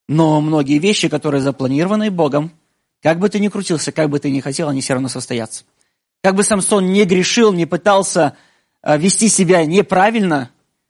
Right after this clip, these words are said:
в конечном итоге все равно все филистимляне погибли, как и хотел того Бог.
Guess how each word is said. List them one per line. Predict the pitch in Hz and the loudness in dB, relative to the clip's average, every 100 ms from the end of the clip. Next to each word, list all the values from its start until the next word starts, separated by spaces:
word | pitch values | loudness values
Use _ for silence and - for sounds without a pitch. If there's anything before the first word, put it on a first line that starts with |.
| _ _ | _ _
в | - | -4
конечном | 160 156 - 147 | -2 0 0 -2
итоге | 143 202 220 240 - _ _ | 0 0 0 -2 -6 _ _
все | - 139 | -2 0
равно | 147 | 0
все | 170 165 | -2 -4
филистимляне | - 131 123 135 139 156 | -2 -2 -2 -2 -2 -2
погибли, | 147 123 120 127 - _ - | -4 -4 -4 -6 -12 _ -4
как | 156 | -4
и | 170 | -4
хотел | 156 131 | -8 -8
того | 131 123 | -6 -6
Бог. | 110 - | -6 -10